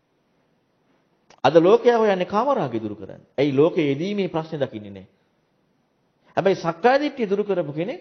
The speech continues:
ඊළඟට කාමරාගය දුරු කරන්න උත්සාහ කරනවා. හැබැයි සක්කාය දිට්ඨිය දුරු කරා කියලා ලෝකයේ යෙදීම දුරු වෙලා නෑ. යෙදීමේ වැරද්දයි හම්බුනේ.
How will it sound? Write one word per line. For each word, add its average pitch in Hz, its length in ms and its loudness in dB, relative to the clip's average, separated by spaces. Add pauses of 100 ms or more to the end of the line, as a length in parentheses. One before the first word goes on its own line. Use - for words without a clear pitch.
ඊළඟට 262 400 -4
කාමරාගය 247 400 -4
දුරු 240 160 -8
කරන්න 247 160 -6
උත්සාහ 143 260 -10
කරනවා. 92 300 -20 (800)
හැබැයි 190 260 2 (120)
සක්කාය 214 480 0
දිට්ඨිය 262 240 -4
දුරු 208 180 0
කරා 269 260 -2
කියලා 151 360 -6 (840)
ලෝකයේ 190 380 2
යෙදීම 240 240 0
දුරු 277 180 -6
වෙලා 269 200 -6
නෑ. 202 200 -14
යෙදීමේ 214 440 -4
වැරද්දයි 208 400 2
හම්බුනේ. 104 400 -14